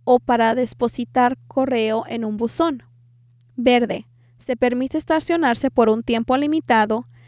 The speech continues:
La cantidad de tiempo generalmente se indica en el señalamiento. Amarillo. Indica zona de carga y las reglas dependen de las leyes locales. Rojo.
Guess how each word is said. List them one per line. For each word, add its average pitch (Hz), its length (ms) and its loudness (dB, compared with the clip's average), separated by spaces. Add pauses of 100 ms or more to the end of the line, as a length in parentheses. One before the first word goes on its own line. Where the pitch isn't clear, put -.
(220)
La 247 160 0
cantidad 247 420 0
de 311 100 2
tiempo 254 380 -4
generalmente 247 720 -2
se 262 140 -4
indica 220 320 -4
en 233 80 -2
el 226 120 -6
señalamiento. 208 840 -6 (920)
Amarillo. 254 680 -2 (320)
Indica 262 480 -2
zona 277 360 0
de 320 120 0
carga 226 560 0 (340)
y 247 100 -6
las 233 180 4
reglas 285 480 0
dependen 247 640 -2
de 233 160 -2
las 220 180 -6
leyes 226 360 -2
locales. 240 720 -2 (800)
Rojo. 262 480 -2